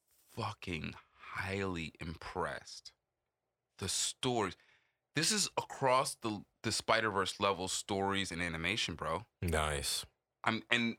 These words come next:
Speaker 1: and th-, this is what I mean when I say I know I'm going to say things that sound hyperbolic, but it's such a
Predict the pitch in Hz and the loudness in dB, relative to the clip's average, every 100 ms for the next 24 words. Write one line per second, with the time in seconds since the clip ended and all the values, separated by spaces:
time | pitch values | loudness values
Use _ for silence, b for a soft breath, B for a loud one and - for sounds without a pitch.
0 | - 117 110 104 113 110 147 151 139 110 | 0 0 0 -2 -2 0 0 2 2 4
1 | 120 139 110 107 107 98 90 101 110 123 | 2 2 2 0 2 4 2 2 2 4
2 | 123 117 113 - 104 - 110 120 104 104 | 2 0 -2 -4 -2 0 0 0 -2 -2
3 | - 101 90 104 104 98 87 87 123 170 | 0 0 -2 -6 -4 -2 0 2 0 -2
4 | - _ _ _ _ _ _ _ _ _ | -8 _ _ _ _ _ _ _ _ _
5 | 123 113 110 _ _ _ _ _ _ _ | 2 2 0 _ _ _ _ _ _ _
6 | _ _ _ - 123 - - - - 113 | _ _ _ 0 2 2 2 4 4 4
7 | 104 101 | 4 0